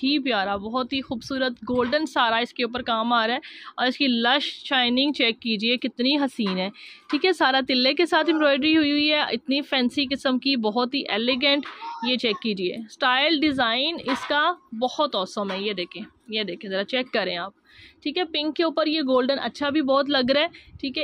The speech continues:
इस तरह से जी ये वाला code है, ये सारा ये इसका front इस तरह से बनेगा,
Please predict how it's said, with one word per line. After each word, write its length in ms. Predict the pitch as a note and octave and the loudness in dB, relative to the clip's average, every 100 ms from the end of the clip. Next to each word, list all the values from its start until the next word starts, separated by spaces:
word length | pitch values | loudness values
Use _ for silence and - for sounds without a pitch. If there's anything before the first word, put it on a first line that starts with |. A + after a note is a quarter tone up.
| - | -4
इस 180 | D4+ - | -6 -2
तरह 280 | D4 C#4+ D4 | 0 0 0
से 160 | D#4+ | 0
जी 100 | D4 | 0
ये 160 | C#4+ B3+ | 0 0
वाला 200 | C4+ C#4 | 2 0
code 320 | C4+ A#3+ A#3 | 2 2 4
है, 140 | C#4 E4+ _ A#3 | 4 2 _ -8
ये 100 | B3+ | -2
सारा 280 | C4+ A3+ A#3 | 2 2 2
ये 140 | B3+ | 0
इसका 200 | C4 C#4 | 0 -2
front 340 | - A#3 A#3 - | 0 0 2 0
इस 120 | A#3+ | -2
तरह 160 | B3 A#3 | 0 2
से 140 | B3+ | 0
बनेगा, 400 | G#3 F3+ E3+ F3 | 0 -2 -2 -4